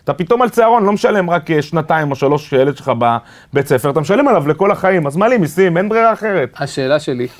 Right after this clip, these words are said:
Speaker 2: היא, האם בציבור יש קונים לאג'נדה הזאת שאומרת, "אנחנו רוצים לקצץ את הממשלה, שיהיה פחות שירותים ציבוריים, יהיה לכם פחות כסף בכיס, תקנו שירותים פרטיים"?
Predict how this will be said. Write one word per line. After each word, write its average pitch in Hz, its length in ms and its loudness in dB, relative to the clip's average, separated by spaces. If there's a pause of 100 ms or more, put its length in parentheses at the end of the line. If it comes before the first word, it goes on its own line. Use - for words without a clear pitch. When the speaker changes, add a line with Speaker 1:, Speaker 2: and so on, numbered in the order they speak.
(300)
Speaker 2:
היא, 127 200 -6
האם 160 440 -4 (460)
בציבור 147 640 -6 (1000)
יש 165 600 -4 (360)
קונים 143 520 -2
לאג'נדה 139 640 -4
הזאת 156 220 -6
שאומרת, 127 540 -8
"אנחנו 131 300 -10
רוצים 131 320 -6
לקצץ 165 800 -8
את 139 100 -10
הממשלה, 120 400 -8 (220)
שיהיה 151 240 -4
פחות - 360 -4
שירותים 277 300 2
ציבוריים, 196 420 4 (580)
יהיה 151 140 0
לכם 208 160 0
פחות 214 200 0
כסף 262 200 -2
בכיס, 226 260 -2
תקנו 202 220 -2
שירותים 156 300 0
פרטיים"? 127 280 -8